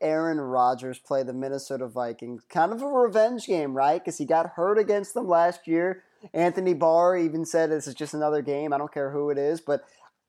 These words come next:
I don't know. I think Aaron Rodgers is gonna go off on this defense. I think Aaron Rodgers is a little salty that he got hurt, didn't like the hit. And, and he showed you last week against the Bears that you can't stop him. Like, no matter what, you, you could hurt him, you could do what you want, he's gonna come out and play.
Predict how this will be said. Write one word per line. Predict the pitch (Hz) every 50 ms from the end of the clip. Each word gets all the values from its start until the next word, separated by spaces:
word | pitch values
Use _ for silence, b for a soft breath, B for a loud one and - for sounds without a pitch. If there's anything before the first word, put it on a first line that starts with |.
| _ -
I | 139 175 220
don't | 262 269 254
know. | 262 254 226 185 147
I | 151 175 202
think | - 285 294 277
Aaron | - 247 226 226 226 220
Rodgers | 208 202 196 202 175 175 165 -
is | 165 156
gonna | 180 180 175 160
go | 147 160 151 147
off | 151 151 156 160 156 151
on | 147 139
this | 131 135 131 -
defense. | - 139 135 127 - 139 135 127 131
I | 143 156
think | - 202 208 208
Aaron | 202 196 196 190 185
Rodgers | 185 175 175 170 165 160
is | 151 -
a | 156
little | 190 226 233
salty | 220 - - 214 196 196 190 196 202
that | 180 175 170
he | 175 165
got | - 196 202 214
hurt, | 208 196 170 175 196 226 - _ _ _ _ _
didn't | - 175 185 208 208
like | 202 202 208 202 -
the | 226 208
hit. | 190 190 196 220 - _ _ _ _ _ - -
And, | 160 170
and | 175 185 185 175 190
he | 214 240
showed | - - - 233 226 247 277 294 247 -
you | 214 190 180 175
last | 170 180 190 196 196 196 -
week | 202 214 180
against | 180 156 175 185 180 -
the | 165
Bears | 139 165 170 175 180 175 151
that | 165 156
you | 156 156 143
can't | - - - 214 202 175 -
stop | - - 151 151 156 - -
him. | 117 113 107 110
Like, | 113 123 131
no | 123
matter | 151 156 156 151
what, | 151 165 202 220 196 180
you, | 190 190 190
you | 214 208 -
could | 208 170
hurt | 139 139 170 185 190 196
him, | 220 214 180
you | 180 165
could | 165 151
do | 190
what | 190 190 175 160
you | 147
want, | 147 160 170 170 151
he's | 151 143 -
gonna | - 175 170
come | 160 - 165 151
out | 147 143 143 -
and | - -
play. | - 151 143 143 143 139 131